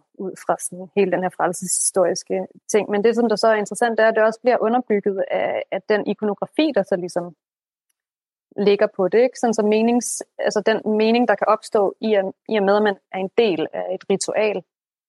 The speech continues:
den bliver virkelig lavet, ikke? Altså, så sidder Guds engel og kigger ned fra, øh,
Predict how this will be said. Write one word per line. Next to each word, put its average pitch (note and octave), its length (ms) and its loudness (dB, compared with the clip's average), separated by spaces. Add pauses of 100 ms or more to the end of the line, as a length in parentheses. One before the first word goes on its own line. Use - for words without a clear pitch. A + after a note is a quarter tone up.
(960)
den G#3+ 160 0
bliver G#3 240 4 (100)
virkelig A#3+ 320 4
lavet, F3 380 4
ikke? B3 140 -2
Altså, G3+ 160 -4
så G#3+ 240 0
sidder G#3 260 4
Guds A3 280 2
engel G#3 260 0
og F#3+ 160 2
kigger G#3+ 200 0
ned G3+ 220 2 (180)
fra, D#3+ 320 -2
øh, E3+ 220 -8